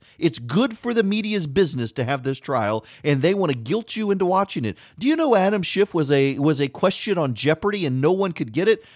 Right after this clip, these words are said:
I mean, they, they put up his picture and said, "This is the, the man leading the impeachment effort against Donald Trump," and nobody could say, "Who is Adam Schiff?" They didn't know.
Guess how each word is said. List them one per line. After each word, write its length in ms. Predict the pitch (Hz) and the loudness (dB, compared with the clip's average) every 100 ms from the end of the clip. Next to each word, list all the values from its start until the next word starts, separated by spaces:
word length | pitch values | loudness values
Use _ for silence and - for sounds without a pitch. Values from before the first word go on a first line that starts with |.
| - | -2
I 100 | 156 | 2
mean, 140 | 165 | 2
they, 140 | 160 147 | 2 0
they 160 | 170 | 0
put 200 | 165 226 | 2 2
up 80 | 240 | 2
his 160 | 220 - | -2 -4
picture 460 | 269 277 226 151 - _ | -4 -4 -4 -6 -6 _
and 140 | 170 165 | -6 -2
said, 160 | 180 | -2
"This 180 | 202 226 | -2 -4
is 140 | 220 | -4
the, 100 | 196 | -4
the 380 | 165 190 185 160 - | -2 -2 -2 -6 -6
man 320 | 156 226 247 | 0 2 2
leading 240 | 226 233 226 | 0 -2 -2
the 100 | 220 | -2
impeachment 280 | 185 240 233 190 175 | -2 -4 -4 -4 -2
effort 240 | 165 180 | -2 -2
against 300 | 165 185 180 | -2 -2 -2
Donald 320 | 202 208 214 - | 0 2 0 -4
Trump," 260 | 247 233 | -4 0
and 200 | 202 160 | -2 2
nobody 320 | 170 220 226 214 | 2 4 2 0
could 160 | 226 | -2
say, 180 | 254 226 | 0 2
"Who 180 | 214 226 | 0 0
is 120 | 220 | 2
Adam 180 | 226 220 | 2 0
Schiff?" 180 | 277 226 | -4 -4
They 140 | 277 | -2
didn't 220 | 269 269 | -2 0
know. 320 | 277 302 240 | 2 2 -2